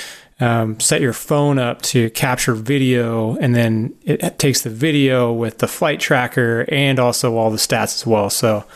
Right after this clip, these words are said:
really good tool when you're trying to improve your game, uh, to see what's going on, and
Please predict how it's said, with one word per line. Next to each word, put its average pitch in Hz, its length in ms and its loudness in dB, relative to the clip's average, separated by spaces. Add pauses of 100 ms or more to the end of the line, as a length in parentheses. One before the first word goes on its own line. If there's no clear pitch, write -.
(400)
really 175 220 2
good 156 140 0
tool 139 560 2
when 127 140 0
you're 120 100 0
trying 127 180 2
to 120 60 2
improve 117 280 0
your 120 80 4
game, 117 520 0 (200)
uh, 117 280 2
to 113 60 -2
see 123 220 2
what's 113 160 0
going 117 240 2
on, 110 340 2
and 104 220 -4